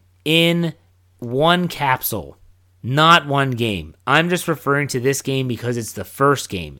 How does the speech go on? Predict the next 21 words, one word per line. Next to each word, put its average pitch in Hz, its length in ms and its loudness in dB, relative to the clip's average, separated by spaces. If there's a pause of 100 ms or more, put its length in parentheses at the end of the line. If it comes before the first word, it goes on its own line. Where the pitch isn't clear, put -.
It's 117 220 -6
the 113 160 -6
next 127 440 2
game. 80 320 -8 (540)
If 139 180 2
the 135 60 -2
Steelers 226 500 6
start 202 320 6
out 185 180 8
oh 165 140 6
and 160 100 0
oh, 139 200 4
don't 165 640 4
jump 143 400 2
ship. 120 440 -2 (1160)
Just 131 320 -4
because 165 440 2
you 170 120 2
had 156 260 2
some 165 160 -4
turbulence 120 760 0